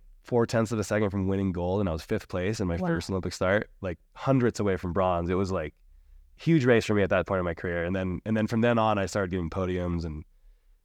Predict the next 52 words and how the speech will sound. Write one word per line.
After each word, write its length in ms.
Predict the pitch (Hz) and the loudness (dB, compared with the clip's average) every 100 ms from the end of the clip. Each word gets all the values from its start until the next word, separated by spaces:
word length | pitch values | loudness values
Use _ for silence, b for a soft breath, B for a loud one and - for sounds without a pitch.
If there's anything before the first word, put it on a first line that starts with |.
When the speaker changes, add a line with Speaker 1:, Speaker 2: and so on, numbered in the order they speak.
| _ _ - 104 - | _ _ -12 -8 0
Speaker 1:
and 100 | 104 | 2
then 80 | |
I 60 | 87 | 2
won 220 | 92 107 | 2 4
a 60 | 98 | 4
ra-, 80 | - 90 | 0 -2
winning 280 | 101 107 92 | -2 0 0
races. 300 | 92 90 92 | -2 -4 -4
Yeah, 140 | 90 - | -6 -6
but 100 | - | 0
that, 180 | 120 123 | 4 4
it 60 | 117 | 4
was 100 | 117 | 2
that 240 | 117 87 | 2 2
boot 220 | 113 110 | 0 0
actually. 440 | 87 87 - 82 78 | -2 -6 -6 -8 -6
And 100 | 104 | -2
then 100 | 110 | 2
once 140 | 117 | 2
that 180 | 143 113 | 4 2
boot 200 | 92 113 | 2 -2
cracked, 500 | - 98 101 120 - - - - | 0 0 0 0 -8 -20 -20 -10
I 80 | 104 | -4
had, 320 | 101 95 92 - - | 2 2 2 -6 -4
I 80 | 95 | 0
had, 200 | 98 95 | 2 2
like, 140 | 95 | 0
a 60 | 98 | 0
little 240 | 98 90 | 0 2
lull 320 | 87 92 92 | 2 2 0
for 260 | - 92 85 | 0 -2 -2
a 80 | - | -2
half 200 | 92 92 | -2 -4
a 60 | 90 | -4
season 300 | 90 90 87 | -4 -2 0
until 180 | 85 90 | -2 -2
I 80 | |
found 220 | 82 90 87 | -2 -2 -2
another 300 | 85 87 85 | 0 -2 -2
good 160 | 92 | -4
Speaker 2:
Fascinating. 220 | 95 90 90 | -2 -4 -4
Speaker 1:
boot. 80 | - _ _ _ | -8 _ _ _
But, 240 | 92 80 - _ _ _ - | -8 -8 -12 _ _ _ -2
but 100 | 120 | 2
yeah, 240 | 131 90 78 | 4 2 2
that 140 | 120 | 4
was, 120 | 127 120 | 4 4
like, 140 | 117 | 0
the 60 | 113 | 0
beginning 400 | 101 104 104 98 | 0 2 2 2
of, 120 | 92 | 0
like, 200 | 90 87 | -2 -4